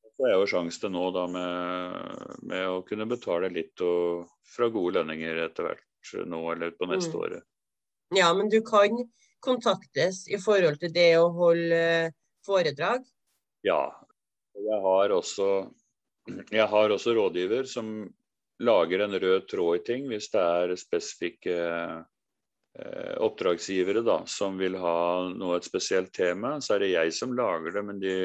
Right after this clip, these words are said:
Speaker 1: hjelper meg til å lage litt rød tråd i det da.
Speaker 2: Mm.
Speaker 1: Sånn at ikke jeg står bare og kakler i,
Speaker 2: <laughs>
Speaker 1: PowerPoint.
Speaker 2: Ja, ikke sant. Men så, eh, sånn som jeg har forstått det, så holder du hovedsakelig foredrag i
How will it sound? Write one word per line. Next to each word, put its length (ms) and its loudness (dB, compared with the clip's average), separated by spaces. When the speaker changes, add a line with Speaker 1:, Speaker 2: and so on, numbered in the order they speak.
Speaker 1:
hjelper 320 -2
meg 180 -6
til 100 -20
å 180 -20
lage 300 0
litt 160 -10
rød 200 -2
tråd 280 -2
i 80 -8
det 140 -8
da. 120 -4
Speaker 2:
Mm. 340 -2
Speaker 1:
Sånn 140 -12
at 140 -12
ikke 240 -8
jeg 180 0
står 180 -4
bare 480 -2
og 80 -10
kakler 480 -4
i, 120 -2
Speaker 2:
<laughs> 140 -8
Speaker 1:
PowerPoint. 500 -2
Speaker 2:
Ja, 80 -4
ikke 40 -20
sant. 340 -4
Men 160 6
så, 160 6
eh, 180 8
sånn 160 0
som 140 2
jeg 80 4
har 60 -2
forstått 360 0
det, 120 -2
så 180 0
holder 240 2
du 100 -6
hovedsakelig 1120 0
foredrag 680 2
i 360 -2